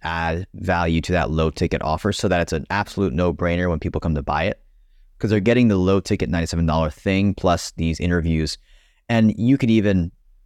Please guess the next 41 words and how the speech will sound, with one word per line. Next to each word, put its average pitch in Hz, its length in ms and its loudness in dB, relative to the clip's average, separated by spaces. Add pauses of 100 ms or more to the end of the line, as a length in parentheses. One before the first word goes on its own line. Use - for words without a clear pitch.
(120)
you 107 120 0
know, 95 80 4
if 98 160 0
you 107 80 2
had 107 220 0
some 92 200 0
really 107 240 4
good 101 140 2
episodes 107 520 0 (140)
that 85 260 -2 (140)
you 92 220 0
wanted 90 280 2
to 82 60 -2
use, 90 320 2
you 92 60 0
could 92 120 0
just 82 140 -4
hire 85 260 0
a 76 60 0
writer 78 260 0
on 76 120 -2
Upwork, 110 480 -2 (540)
or 95 140 2
even 104 360 2
maybe, 95 520 0 (300)
I - 60 -2
don't 90 80 2
know 87 160 2
this, 78 140 -6
how 92 300 0
good 87 240 0
A 90 120 2
I 90 160 2
is 82 160 0
these 82 140 -4
days, 85 200 0
but 90 80 -4
you 95 80 0
could 123 120 0
even 107 140 2
have 98 140 0